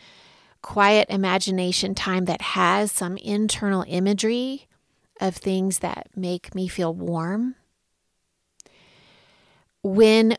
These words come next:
we transform the things that make us panic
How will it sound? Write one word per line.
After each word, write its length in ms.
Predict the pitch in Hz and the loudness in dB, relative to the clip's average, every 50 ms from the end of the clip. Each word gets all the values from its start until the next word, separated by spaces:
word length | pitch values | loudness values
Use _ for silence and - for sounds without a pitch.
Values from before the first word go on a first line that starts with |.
| _ | _
we 240 | 214 202 208 202 202 | -6 -6 -4 -6 -4
transform 1040 | - - - - 220 214 214 233 247 254 - - - 233 220 220 214 214 208 208 208 _ _ | -4 -6 -4 0 2 4 4 4 4 2 0 0 0 0 2 2 2 2 2 0 -2 _ _
the 160 | 190 196 185 | -2 -2 -2
things 480 | - - - 202 208 208 220 220 202 - | -2 0 2 2 4 6 4 4 4 4
that 240 | - 190 175 - | 2 2 2 2
make 300 | 185 180 175 180 190 - | 0 0 0 0 0 0
us 220 | 196 165 185 - - - | -2 -2 -2 -4 -4 -4
panic 760 | - - 156 147 160 180 226 269 294 - _ - - - | -8 -8 -6 -6 -4 -4 -4 -6 -8 -10 _ -20 -20 -20